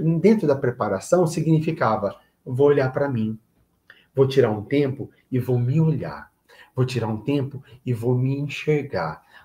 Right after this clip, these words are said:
Vou tirar um tempo e vou reparar em mim. O que que eu tô fazendo? Quais são as coisas que eu tô fazendo? Eu tô fazendo coisas boas? A, a,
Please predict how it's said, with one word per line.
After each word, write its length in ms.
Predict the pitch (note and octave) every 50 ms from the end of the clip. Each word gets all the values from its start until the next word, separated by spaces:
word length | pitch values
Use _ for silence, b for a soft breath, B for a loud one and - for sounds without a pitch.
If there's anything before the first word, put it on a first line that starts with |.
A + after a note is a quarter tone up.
| B
Vou 100 | - A#2
tirar 220 | - - A2+ A2+ G#2+
um 100 | G#2 G2+
tempo 460 | - - C#3 C#3 B2 - - B2 B B B B B
e 120 | - C3
vou 200 | A#2+ G#2+ B2+ B2+
reparar 680 | A#2+ - B2 D#3 D#3+ D#3 - C#3 B2+ B2 B2 B2+ B2+ C3+
em 140 | C#3+ C#3 C3+
mim. 400 | B2 A2+ A2 G#2+ G#2+ A2 - - _ _ _ _ _ _ _ _ _ _ _ _ _
O 100 | B2 B2
que 180 | - - F3 D#3+
que 180 | - - -
eu 100 | C#3 B2+
tô 120 | C#3 - A2+
fazendo? 600 | - - - F2+ - - D2 C#2 - _ _ _ _ _ _ _ _ _ _ _ _ _ _ _ _ _ _ _
Quais 200 | - C#3+ C#3 C#3
são 160 | - C3+ C3 B2
as 100 | - -
coisas 380 | - C3 A#2+ A2 G2+ F#2+ F#2+
que 100 | - E2
eu 60 | D#2
tô 100 | - F2+
fazendo? 560 | - - - D#2+ D#2+ - D#2+ D#2 D2+ D2+ - - _ _ _ _ _ _ _ _ _ _ _ _ _ _ _ _ -
Eu 80 | A#2+
tô 100 | - D3+
fazendo 400 | D3+ - G#2+ G2 G#2+ F#2+ F2+ -
coisas 360 | - - F2 E2+ - E2 D#2 -
boas? 720 | G2 - A2+ A2+ G2+ F2 E2 D#2 D2+ - - - - - _ _ _ _ _ _ _ _ _ _ _ _ _ _ _ _ _ _ _ _ _ _ _ _ _ _ -
A, 380 | A2 G#2+ G#2+ G#2 - - G#2+
a, 480 | G#2 F#2+ F#2 F2+ E2+ E2 D#2+ D#2+ -